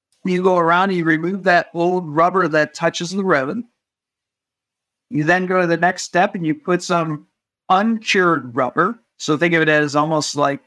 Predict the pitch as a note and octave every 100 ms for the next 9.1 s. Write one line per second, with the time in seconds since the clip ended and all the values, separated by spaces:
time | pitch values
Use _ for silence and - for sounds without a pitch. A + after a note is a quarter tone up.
0 | _ C#3+ - - D#3 D#3+ D3+ D#3+ C#3+ D#3
1 | D#3+ D3 E3+ D#3 D3+ D3 D3 C#3+ E3 D3
2 | C#3+ E3 D#3 - D3 D3 D3 C#3+ D#3+ E3
3 | C#3+ C#3+ E3+ C#3+ - - D3 - D3 C#3
4 | - C#3 C3+ C3 C#3+ C#3+ D3+ C#3 C3+ C#3
5 | - C3+ - E3+ E3+ C#3+ C3+ - C3+ -
6 | - - - - - G3 - _ _ _
7 | _ _ _ _ - D#3 F3+ F#3+ A3 G#3
8 | F#3+ _ _ - A3 C#4 C4 F3 D3+ D3+